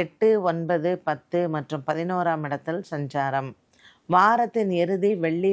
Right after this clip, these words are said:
மற்றும் சனிக்கிழமை உங்களுக்கு சாதகமாக அமையும். சந்திரன் கன்னி ராசியில் இருக்கக்கூடிய காலகட்டத்தில் விருச்சிக ராசி நேயர்களுக்கு வியாபார அபிவிருத்தியும் மற்றும் லாபங்களும் கிடைக்கக்கூடிய நாளாக இருக்கும். அரசாங்கம் சம்பந்தப்பட்ட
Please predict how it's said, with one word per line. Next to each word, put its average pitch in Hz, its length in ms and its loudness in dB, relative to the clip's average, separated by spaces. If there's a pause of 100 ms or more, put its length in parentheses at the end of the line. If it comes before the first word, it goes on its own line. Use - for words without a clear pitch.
மற்றும் 156 380 -4
சனிக்கிழமை 165 680 -2
உங்களுக்கு 143 380 -4 (100)
சாதகமாக 156 680 -2 (140)
அமையும். 135 400 -6 (600)
சந்திரன் 175 460 2
கன்னி 165 260 -2 (100)
ராசியில் 156 480 -2
இருக்கக்கூடிய 147 500 -4 (140)
காலகட்டத்தில் 143 760 -4
விருச்சிக 156 420 -4
ராசி 143 380 -4
நேயர்களுக்கு 156 580 -2 (440)
வியாபார 196 420 2 (140)
அபிவிருத்தியும் 160 720 -2
மற்றும் 147 340 -6
லாபங்களும் 160 680 -2
கிடைக்கக்கூடிய 143 580 -6 (140)
நாளாக 151 380 -4 (140)
இருக்கும். 135 360 -6 (720)
அரசாங்கம் 202 580 -2 (100)
சம்பந்தப்பட்ட 165 520 -4